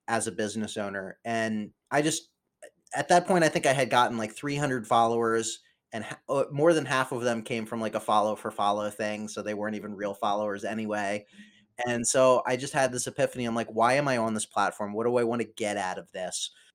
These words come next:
And so I decided, you know, I'm just gonna dedicate the next thirty days. I'm only gonna talk about business tips, digital marketing tips, and advice, and see what happens. And very quickly, that's when it started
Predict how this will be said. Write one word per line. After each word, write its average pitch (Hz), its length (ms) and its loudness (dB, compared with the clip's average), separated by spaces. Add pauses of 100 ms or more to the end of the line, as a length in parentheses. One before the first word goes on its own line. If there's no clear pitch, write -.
(200)
And 131 160 -2
so 143 80 0
I 127 80 4
decided, 120 460 2
you 110 60 -4
know, 110 220 -2
I'm 143 140 0
just 165 140 -6
gonna 147 160 -2
dedicate 113 640 -4
the 117 100 -8
next 107 360 -8 (300)
thirty 135 280 0
days. 104 540 -2
I'm 107 220 -8
only 156 280 0
gonna 143 140 -2
talk 113 380 0
about 101 520 -4
business 110 420 -8
tips, 107 420 -4
digital 110 280 -10
marketing 104 460 -6
tips, - 300 -12
and 110 100 -8
advice, 104 560 -6 (420)
and 107 160 -8
see - 320 -6
what 117 200 2
happens. - 640 -4 (760)
And 117 140 -6
very 127 200 4
quickly, 107 420 -4
that's 101 260 -4
when 98 180 -6
it 85 140 -12
started 92 420 -6